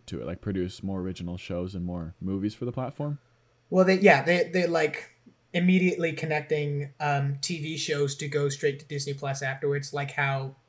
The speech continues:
Speaker 2: Archer and Always Sunny in Philadelphia have it on Hulu the next day
Speaker 1: Mm-hmm.
Speaker 2: after the episode comes out.
Speaker 1: Yeah.
Speaker 2: I think they're along those lines. But then it also leaves the question,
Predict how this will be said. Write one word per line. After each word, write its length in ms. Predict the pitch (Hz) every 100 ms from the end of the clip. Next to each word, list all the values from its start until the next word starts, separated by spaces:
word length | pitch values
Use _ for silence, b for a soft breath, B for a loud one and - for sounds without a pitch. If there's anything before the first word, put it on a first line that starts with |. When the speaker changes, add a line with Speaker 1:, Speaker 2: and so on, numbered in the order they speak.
| _ - -
Speaker 2:
Archer 540 | 147 147 - 156 143 139 139
and 140 | 139
Always 320 | 139 139 139
Sunny 320 | - 143 139 135
in 80 |
Philadelphia 580 | 139 139 139 135 139 135
have 260 | 135 139 139
it 120 | 135
on 200 | 143 135
Hulu 360 | 131 143 143 143
the 60 | 139
next 280 | 135 139 -
day 160 | 127 110 101
Speaker 1:
Mm-hmm. 500 | - _ _ _ 131
Speaker 2:
after 260 | 135 139
the 140 | 131 123
episode 380 | 143 139 143
comes 200 | 147 147
out. 220 | 151 156 - _ - _ _ -
Speaker 1:
Yeah. 220 | 101 90
Speaker 2:
I 80 | 151
think 180 | 190 185
they're 160 | 175
along 280 | 156 147 147
those 260 | 147 151 143
lines. 320 | 156 156 151 B B
But 120 | 156 147
then 160 | 180 170
it 60 |
also 260 | 165 170 170
leaves 220 | 165 156
the 60 | 143
question, 420 | 156 139 151 139